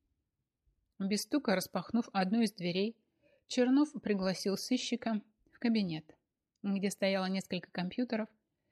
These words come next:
и сидели три девушки в такой же серой униформе, какая была у охранников.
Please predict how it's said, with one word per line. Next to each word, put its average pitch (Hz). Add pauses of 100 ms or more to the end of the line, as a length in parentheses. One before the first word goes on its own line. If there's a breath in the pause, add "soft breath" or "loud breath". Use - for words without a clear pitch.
(320)
и 254
сидели 294
три 262
девушки 180
в -
такой 262
же 262
серой 196
униформе, 226 (380)
какая 247
была 190
у 185
охранников. 180